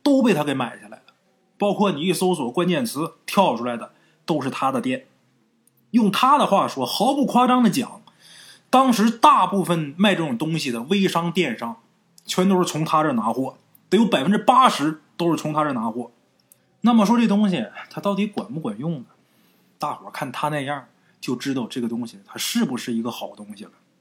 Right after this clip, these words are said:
哼。那么说他为什么会选择做佛牌这行呢？这个事儿啊，得从头说起。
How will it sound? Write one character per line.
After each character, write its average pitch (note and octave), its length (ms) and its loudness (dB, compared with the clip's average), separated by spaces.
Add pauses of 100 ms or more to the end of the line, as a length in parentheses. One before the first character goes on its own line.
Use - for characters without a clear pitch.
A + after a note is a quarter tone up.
(400)
哼。 B2+ 140 -8 (1040)
那 A#3+ 80 0
么 A#3 100 4
说 A3+ 140 2
他 A3+ 140 2
为 A3 280 2
什 A#2+ 160 -6
么 C3+ 440 -4 (120)
会 G3 160 0
选 A2 320 -6
择 B2+ 140 -8
做 C3+ 180 -6
佛 G#3 260 0
牌 D3+ 220 -2
这 F3+ 140 0
行 A2 400 -8
呢？ B2 140 -12 (500)
这 G3 160 0
个 A#2 100 -6
事 B2+ 100 -14
儿 A2+ 100 -12
啊， - 40 -20 (720)
得 B2+ 100 -6
从 C#3+ 220 -6
头 A#2+ 160 -6
说 A#2 180 -6
起。 - 200 -12